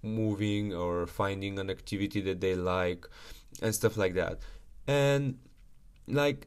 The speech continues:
sooner or later, that person finds out about the body positivity movement. But they don't find, um, like, the message that says, "Hey, um, don't be dogmatic, love your body and make sure it's healthy regardless of its look."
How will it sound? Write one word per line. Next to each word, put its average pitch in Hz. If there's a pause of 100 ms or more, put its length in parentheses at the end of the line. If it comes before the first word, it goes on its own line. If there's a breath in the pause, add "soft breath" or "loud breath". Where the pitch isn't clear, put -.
sooner 196
or 170
later, 135
that 151
person 143
finds 127
out 123
about 110
the 110
body 101
positivity 101
movement. 131 (1080 loud breath)
But 127
they 151
don't 180
find, 165 (120)
um, 117 (1200 soft breath)
like, 123
the 131
message 131
that 120
says, 120
"Hey, 127 (360 loud breath)
um, 107 (280)
don't 135
be 131
dogmatic, 117
love 117
your 120
body 107
and 104
make 104
sure 107
it's -
healthy 107
regardless 104
of 92
its -
look." 127